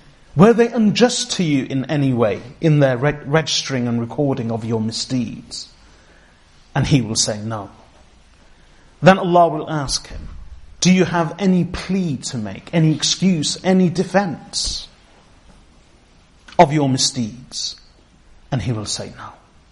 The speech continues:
The ser-, the servant will despair.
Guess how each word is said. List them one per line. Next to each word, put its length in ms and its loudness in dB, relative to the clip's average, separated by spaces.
The 60 -4
ser-, 340 0
the 60 -10
servant 460 2
will 120 -6
despair. 640 -4